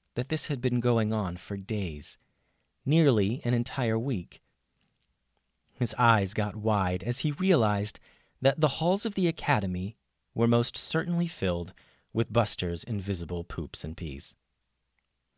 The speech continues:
"You are responsible for these messes,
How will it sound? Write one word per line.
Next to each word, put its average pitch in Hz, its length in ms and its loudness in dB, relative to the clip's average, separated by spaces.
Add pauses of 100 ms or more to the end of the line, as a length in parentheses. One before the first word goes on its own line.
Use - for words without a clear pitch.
(480)
"You 147 460 6
are 117 180 8
responsible 110 720 2
for 104 200 0
these 110 300 2
messes, 98 460 -2